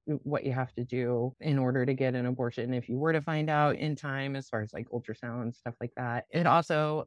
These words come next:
consequences doctors, says that there's not room, that it, Albrecht and s-, supporters would say that women won't be punished and that it won't create problems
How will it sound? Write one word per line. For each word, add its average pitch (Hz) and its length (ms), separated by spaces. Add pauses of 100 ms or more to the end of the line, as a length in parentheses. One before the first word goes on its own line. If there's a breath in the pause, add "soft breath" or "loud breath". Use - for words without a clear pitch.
(100)
consequences 170 720
doctors, 247 920
says 208 460
that 185 220
there's 180 360
not 170 680
room, 165 520 (180)
that 160 220
it, - 120 (1300)
Albrecht 190 500 (160)
and 156 260 (360)
s-, - 180 (220)
supporters 143 800
would 156 720
say 147 580 (240)
that 131 520
women 135 440
won't 135 220
be 143 100
punished 180 600
and 131 140
that 131 100
it 82 100
won't 131 300 (420)
create 147 280
problems 127 600